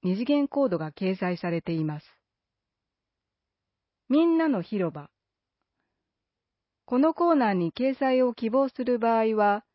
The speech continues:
掲載希望号の二ヶ月前の二十日までに、市役所三階秘書広報課で配布する掲載依頼用紙、市ホームページからダウンロードか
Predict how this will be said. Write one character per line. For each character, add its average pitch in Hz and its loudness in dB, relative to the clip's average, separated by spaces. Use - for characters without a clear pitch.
掲 302 -2
載 311 -2
希 294 -6
望 302 4
号 180 0
の 156 -6
二 190 -4
ヶ 294 0
月 294 -6
前 285 0
の 160 -6
二 202 -4
十 - -20
日 294 -4
ま 285 0
で 214 -2
に、 156 -6
市 254 -4
役 302 0
所 185 -4
三 202 -2
階 180 -2
秘 - -20
書 254 2
広 240 0
報 247 2
課 226 -4
で 220 -2
配 214 -2
布 - -18
す 196 -6
る 190 -6
掲 269 -2
載 254 -2
依 - -2
頼 226 0
用 214 -4
紙、 156 -14
市 277 -4
ホ 233 2
ー 254 0
ム 254 0
ペ 254 0
ー - -4
ジ 180 -12
か 165 -2
ら 151 -2
ダ 156 -2
ウ 185 -4
ン 202 -4
ロ 196 -4
ー - -6
ド 156 -12
か - -16